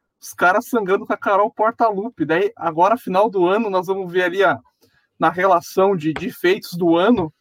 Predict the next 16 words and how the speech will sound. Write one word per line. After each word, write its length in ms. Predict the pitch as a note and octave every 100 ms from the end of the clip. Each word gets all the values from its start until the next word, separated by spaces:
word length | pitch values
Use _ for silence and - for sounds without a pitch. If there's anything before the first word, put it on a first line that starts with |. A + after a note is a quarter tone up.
| _
a, 300 | E3 D#3 C#3
a, 100 | C#3+
o 80 | E3+
Cori-, 260 | G3 F3 F3
o, 120 | D#3+
o 160 | E3+ D#3+
Corinthians 380 | E3+ F3+ G3+
comemorando 480 | - G3 G3+ F#3 G3
ali, 80 | F#3
ó, 80 | F3+
dois 340 | C#3+ F3+ A#3
milhões 340 | A3+ G3+ - D#4
de 80 | C#4+
seguidores 520 | A3+ F#3 F3+ G3 -
da 120 | A3
Carol 260 | - F#3+